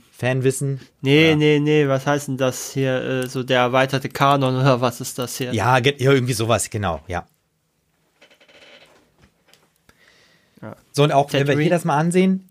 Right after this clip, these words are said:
Speaker 1: ne, wie wir Tatooine jetzt da, äh, kennenlernen auf
Speaker 2: Genau.
Speaker 1: diesem Bildschirm, das sieht ja auch nicht nach Digitaltechnik aus, ne? Das ist alles so,
Speaker 2: Weißt du, wonach
Speaker 1: ähm,
Speaker 2: Tatooine benannt ist?
Speaker 1: Äh, nee, sag.
Speaker 2: Nach der Stadt Tatooine in, ähm,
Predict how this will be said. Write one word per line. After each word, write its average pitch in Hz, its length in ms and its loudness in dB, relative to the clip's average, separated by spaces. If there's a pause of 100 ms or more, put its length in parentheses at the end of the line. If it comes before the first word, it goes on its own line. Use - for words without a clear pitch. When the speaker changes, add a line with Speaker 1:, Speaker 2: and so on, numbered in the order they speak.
(120)
Speaker 1:
ne, 151 260 0
wie 135 160 -2
wir 127 100 2
Tatooine 165 340 0
jetzt 156 280 0
da, 143 180 4
äh, 127 140 -4
kennenlernen 156 400 0
auf 127 60 -2
Speaker 2:
Genau. 113 80 -10
Speaker 1:
diesem 120 160 -2
Bildschirm, 165 400 0 (320)
das 110 100 -2
sieht - 160 0
ja - 140 -2
auch 139 180 2
nicht 143 280 0 (140)
nach 120 220 0
Digitaltechnik 117 1000 -2
aus, 71 320 -8
ne? 101 160 -2
Das - 160 -2
ist 143 140 -6
alles 151 340 2
so, 135 280 4 (300)
Speaker 2:
Weißt 147 220 0
du, 185 60 4
wonach 165 280 4
Speaker 1:
ähm, 123 60 4
Speaker 2:
Tatooine 123 460 4
benannt 160 320 0
ist? - 260 -12 (1400)
Speaker 1:
Äh, 120 240 2
nee, 139 220 2
sag. 117 260 0 (400)
Speaker 2:
Nach 131 180 0
der 143 140 0
Stadt - 420 -2
Tatooine 143 640 2 (180)
in, 139 480 0
ähm, 139 560 -2